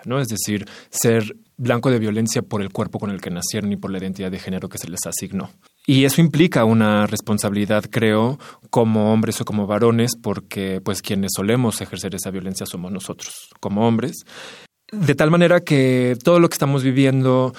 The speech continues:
el ingreso de las mujeres al mercado laboral, <clears throat> la doble jornada de trabajo para las mujeres,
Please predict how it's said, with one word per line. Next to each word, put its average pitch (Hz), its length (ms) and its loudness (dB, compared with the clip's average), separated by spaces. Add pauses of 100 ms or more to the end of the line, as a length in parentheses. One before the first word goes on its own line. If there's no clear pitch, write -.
(240)
el 117 240 2
ingreso 120 400 2
de 127 80 4
las 110 140 0
mujeres 113 340 -2
al 110 80 2
mercado 104 380 0
laboral, 110 800 2 (480)
<clears throat> - 240 2
la 151 240 8
doble 127 200 4
jornada 110 280 -2
de 107 100 -2
trabajo 101 360 -2
para 104 180 0
las 95 180 -4
mujeres, 107 640 0